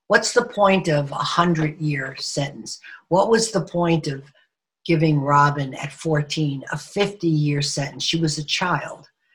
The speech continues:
So I think, um, the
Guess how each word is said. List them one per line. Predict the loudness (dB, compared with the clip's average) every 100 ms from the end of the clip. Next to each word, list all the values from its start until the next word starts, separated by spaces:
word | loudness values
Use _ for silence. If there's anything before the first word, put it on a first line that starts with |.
| _ _ _
So | -8 0 4 6 4 0 -4
I | -2 -2
think, | -4 -8 -6 -6 -8 -10 -4
um, | -2 -2 -2 -6 -10 _ _ _ _ -12
the | -4 0 0 -2 -8